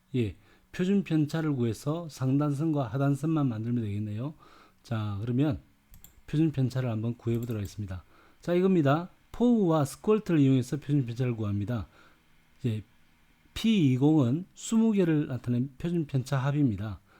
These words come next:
그래서 이번 주부터 해서 지난주 십구까지 포우를 이렇게 하면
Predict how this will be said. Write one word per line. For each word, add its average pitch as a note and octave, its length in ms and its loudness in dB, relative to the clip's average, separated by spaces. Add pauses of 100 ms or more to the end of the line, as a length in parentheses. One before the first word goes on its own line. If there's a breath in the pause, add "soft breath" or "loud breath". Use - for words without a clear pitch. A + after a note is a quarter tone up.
(120 soft breath)
그래서 C3 480 -2 (1040 soft breath)
이번 D#3+ 460 6
주부터 C#3+ 680 2
해서 F3+ 480 -2 (140)
지난주 D3 520 4
십구까지 D#3+ 720 -4
포우를 D3+ 480 0
이렇게 A#2+ 260 -4
하면 A2+ 360 0